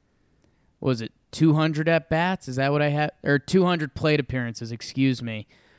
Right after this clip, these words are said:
Um, the only guys below him are Chris Davis, who one of the worst players in baseball, one of the worst contracts in baseball,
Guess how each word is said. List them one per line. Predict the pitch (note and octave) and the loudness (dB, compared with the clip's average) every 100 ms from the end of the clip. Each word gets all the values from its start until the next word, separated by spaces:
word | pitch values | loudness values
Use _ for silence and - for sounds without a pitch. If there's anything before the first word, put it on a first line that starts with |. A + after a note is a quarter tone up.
| _ - | _ -4
Um, | C#3 C#3 C#3 C3+ - | 2 4 4 2 2
the | D#3+ D#3+ | 6 8
only | E3+ F3+ F#3 | 8 4 4
guys | E3+ E3+ E3 C3+ | 6 8 8 4
below | D3 C#3 D3 D3+ | 0 4 6 6
him | D3 D3+ D3 | 4 2 2
are | B2+ | -2
Chris | - D3+ D3 - | -2 0 0 0
Davis, | C#3+ D3 D3+ D3 D3+ C#3 - | 2 4 4 6 4 0 -4
who | B2+ B2 A#2+ A2+ - - - - | -2 0 -2 -6 -12 -20 -20 -8
one | B2+ B2+ | -4 -2
of | |
the | B2+ | -2
worst | C3 C3 - | 0 0 -2
players | C3+ C3 A#2+ | -2 0 -2
in | A#2+ | -2
baseball, | C3 B2+ - C3 B2 | 0 0 -2 -2 -2
one | |
of | A#2+ | -4
the | A2+ | -6
worst | A#2+ - | -6 -8
contracts | - C3 B2+ - C3 A#2+ | -6 -4 -2 -2 -4 -4
in | C3 | -4
baseball, | B2+ B2+ - C3+ C3 C3 | -2 -2 -2 -4 -4 -4